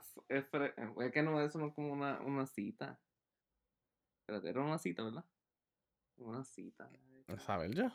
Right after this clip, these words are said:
Speaker 2: ¿qué carajo tú estás pensando de mí?
Speaker 1: No, no, porque iba a decir lo del juego aquella vez que, que de esto en el apartamento, pero eso
Speaker 2: Ah,
Speaker 1: no.
Speaker 2: no, no, pero eso no.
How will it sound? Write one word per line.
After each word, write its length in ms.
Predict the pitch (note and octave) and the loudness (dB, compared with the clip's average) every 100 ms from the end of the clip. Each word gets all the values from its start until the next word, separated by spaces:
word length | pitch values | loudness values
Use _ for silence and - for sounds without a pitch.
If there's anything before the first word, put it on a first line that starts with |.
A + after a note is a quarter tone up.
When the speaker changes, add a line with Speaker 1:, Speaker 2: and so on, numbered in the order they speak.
| - | -2
Speaker 2:
¿qué 100 | E3 | 10
carajo 220 | E3 D#3+ | 12 12
tú 60 | D3 | 12
estás 160 | C#3+ | 8
pensando 420 | C#3 C#3 C3+ B2 A#2+ | 8 8 8 8 6
de 80 | |
mí? 140 | A#2 B2+ _ _ _ _ _ _ _ _ _ _ _ _ | 6 0 _ _ _ _ _ _ _ _ _ _ _ _
Speaker 1:
No, 320 | - G2+ A#2+ B2+ | -6 0 2 4
no, 320 | B2+ C3 C3+ | 6 6 6
porque 340 | B2 A#2 A#2 | 2 0 2
iba 140 | A#2 A#2 | 4 4
a 40 | |
decir 300 | C3+ C3 C3+ | 2 2 2
lo 160 | C3 B2+ | 4 4
del 160 | B2+ | 4
juego 400 | B2+ C3+ C3 C3 C3 | 4 4 4 6 4
aquella 320 | - A#2+ A#2 | 4 2 4
vez 220 | B2 B2 | 2 0
que, 680 | - A#2+ A#2 A2+ A#2 - - | -2 2 4 4 4 2 -6
que 80 | B2 | -2
de 240 | A#2 A2+ | 0 0
esto 180 | B2 - | -2 -2
en 120 | A#2 | -2
el 80 | A2+ | 0
apartamento, 680 | A2+ A#2+ A#2 A2+ A#2 C#3+ A2 | 0 -2 -4 -4 -4 -4 -8
pero 260 | G2 F#2 G#2 | -8 -8 -8
eso 500 | G#2+ G2+ - - B2 | -8 -10 -12 -8 6
Speaker 2:
Ah, 140 | C#3+ | 10
Speaker 1:
no. 180 | F3 C3 | 12 10
Speaker 2:
no, 80 | B2 G2+ | 8 6
no, 40 | A#2 | 6
pero 160 | C#3+ B2 | 8 6
eso 180 | A#2 C#3 | 8 6
no. 240 | C3+ A2+ | 6 4